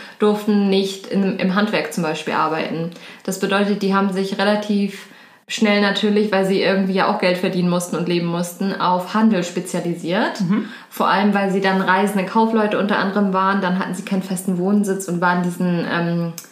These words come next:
Speaker 1: waren, ähm, durften, sie durften zum Beispiel auch manchmal gar nicht da in der Stadt wohnen oder
Speaker 2: Mhm.
Speaker 1: sowas. Und durch diesen ka-, keinen festen Wohnsitz hatten sie ja da schon mal die Problematik ausgeräumt. Und genau, und daher rührt auch dieses ganze Finanzen, Juden sind so toll mit Geld und so.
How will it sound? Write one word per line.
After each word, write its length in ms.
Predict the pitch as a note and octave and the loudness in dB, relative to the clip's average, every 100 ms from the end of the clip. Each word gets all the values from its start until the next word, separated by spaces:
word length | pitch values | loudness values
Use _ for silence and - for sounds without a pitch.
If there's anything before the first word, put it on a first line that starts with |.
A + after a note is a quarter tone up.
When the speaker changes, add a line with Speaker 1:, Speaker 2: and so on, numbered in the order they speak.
| - | -4
Speaker 1:
waren, 580 | G3+ G3 G3 G3 F#3+ F#3 - | 2 4 4 4 2 0 0
ähm, 320 | F3+ F3 F3+ | 0 0 2
durften, 480 | A3 A3+ A3+ G3 - | 2 4 2 2 0
sie 160 | F#3+ G3+ | 0 2
durften 240 | G#3+ G#3+ | 2 2
zum 100 | F#3 | 0
Beispiel 240 | F3+ F3 - | 0 -2 -4
auch 140 | - | -2
manchmal 300 | F3 F3 F3 | -2 -2 0
gar 140 | F3 F3 | 0 0
nicht 140 | F3 | -2
da 120 | E3+ | -2
in 60 | D#3+ | -2
der 100 | E3+ | -2
Stadt 280 | - F3+ - | -4 -6 -4
wohnen 280 | D3+ G#3+ - | -2 -2 0
oder 140 | G3+ | 0
Speaker 2:
Mhm. 40 | F#3 | 2
Speaker 1:
sowas. 300 | A3 C4+ G#3+ | 2 2 0
Und 140 | F3+ | -2
durch 160 | F3+ - | -4 -4
diesen 360 | F3+ F3+ F3 | -2 0 -2
ka-, 140 | - E3 - | -4 -10 -8
keinen 220 | - F#3 | -2 -2
festen 480 | F3+ F3+ - E3+ E3 | -2 -6 -4 -4 -2
Wohnsitz 580 | F#3+ A#3 A3+ G#3+ G#3+ - - - _ | 2 4 4 2 -4 -12 -18 -20 _
hatten 220 | - F#3 | -4 0
sie 120 | F#3+ F#3 | 2 4
ja 200 | F3+ F3 | 4 2
da 180 | E3+ | 0
schon 140 | F3 F3+ | -2 -2
mal 100 | E3+ | 0
die 80 | E3+ | -2
Problematik 540 | - E3 E3 D#3+ - | -4 -4 -2 -2 -4
ausgeräumt. 560 | - - - - - - - - - - - | -6 -6 -6 -6 -6 -8 -14 -20 -20 -20 0
Und 540 | G#3 G#3+ G#3 G#3 - - - - - | 4 6 4 2 -2 -14 -12 -6 2
genau, 260 | A#3 F#3+ E3 | 4 4 4
und 120 | F3+ | 4
daher 580 | G3+ A3 G#3+ A3+ G#3 G#3 | 4 4 4 4 4 4
rührt 240 | A3+ A3 | 4 4
auch 100 | - | 0
dieses 320 | G#3 F3+ F#3 | -2 -2 0
ganze 360 | F#3+ F#3 F#3 F#3 | 2 2 0 -4
Finanzen, 720 | - F#3+ F#3 G3+ G#3 - F#3+ | 0 2 4 2 2 2 0
Juden 400 | F3+ F3+ G3 F#3 | 2 0 2 2
sind 180 | F#3 F3+ | 0 0
so 120 | F3+ | -4
toll 260 | - F#3 F3+ | 0 0 2
mit 160 | E3+ | 0
Geld 260 | F#3+ G#3 G#3+ | 2 2 0
und 160 | F3 | -2
so. 240 | F#3+ G#3 | 0 0